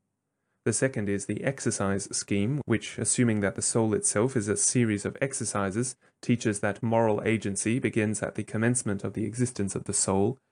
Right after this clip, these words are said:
and that since the fall, all moral exercises, though created by God, are sinful, until at regeneration a holy series is commenced. The third is the common doctrine that men derive from Adam a sinful nature,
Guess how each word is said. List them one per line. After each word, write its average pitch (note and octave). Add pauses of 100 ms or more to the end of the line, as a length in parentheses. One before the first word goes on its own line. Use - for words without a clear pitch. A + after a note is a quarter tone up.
(180)
and G#2
that G2+
since B2
the A2
fall, G#2+ (220)
all A#2
moral A2+
exercises, G2+ (260)
though G2+
created G#2+
by F#2+
God, G2
are G2+
sinful, B2+ (300)
until G#2+
at G#2
regeneration G#2+
a G#2
holy A#2+
series G#2
is A2
commenced. - (1500)
The A2
third A2+
is A2
the A2+
common A#2+
doctrine B2
that G#2
men A2+
derive A2
from G#2
Adam A2+
a G#2
sinful A2
nature, G#2+